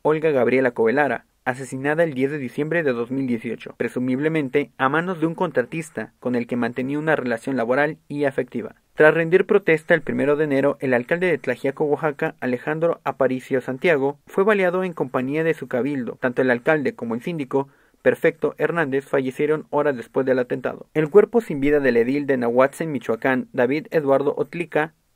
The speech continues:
fue localizado el veintitrés de abril en las inmediaciones del lugar conocido como Cortijo Viejo, en el municipio de Coeneo, luego de ser sustraído de su domicilio por un grupo armado horas antes.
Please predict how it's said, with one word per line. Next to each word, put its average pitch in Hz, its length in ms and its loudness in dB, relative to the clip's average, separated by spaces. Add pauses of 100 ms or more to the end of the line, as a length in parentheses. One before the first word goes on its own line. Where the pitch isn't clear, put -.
fue 185 240 0
localizado 156 580 2
el 160 60 2
veintitrés 135 480 -2
de 170 60 4
abril 147 340 0
en 151 120 -4
las 131 160 -2
inmediaciones 135 600 -2
del 135 140 0
lugar 123 260 0
conocido 151 480 -4
como 123 260 -4
Cortijo 120 440 -2
Viejo, 135 500 -4
en 135 140 -4
el 135 100 -2
municipio 139 520 -4
de 147 100 2
Coeneo, 120 460 -4 (200)
luego 143 300 0
de 139 100 2
ser 147 220 0
sustraído 143 580 2
de 139 140 0
su - 140 -8
domicilio 170 560 -4
por 135 180 2
un 147 100 -2
grupo 160 320 0
armado 147 540 0
horas 135 360 2
antes. - 420 -12